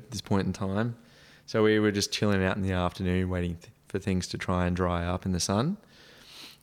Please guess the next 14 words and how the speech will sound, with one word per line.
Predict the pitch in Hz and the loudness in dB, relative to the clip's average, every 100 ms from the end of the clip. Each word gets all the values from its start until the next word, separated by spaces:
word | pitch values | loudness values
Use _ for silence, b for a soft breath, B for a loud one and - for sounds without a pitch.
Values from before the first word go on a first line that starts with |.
| - | -2
And | 107 | 2
then, | 113 117 113 113 110 - - - - - - | 4 4 4 2 0 -4 -10 -16 -18 -16 -6
um, | 104 98 95 98 - | -2 0 0 -2 0
Emily | 135 131 123 120 | 2 4 4 2
tries | 117 120 110 - | 0 2 2 2
to | |
do | 101 98 | 0 0
the | |
down | 92 101 104 | 2 0 0
climb | 101 101 101 | 0 0 0
pitch, | - 120 - | -2 -4 -6
which | - - | -10 -8
is | 98 - | -8 -6
the, | 95 95 95 | -2 -2 -2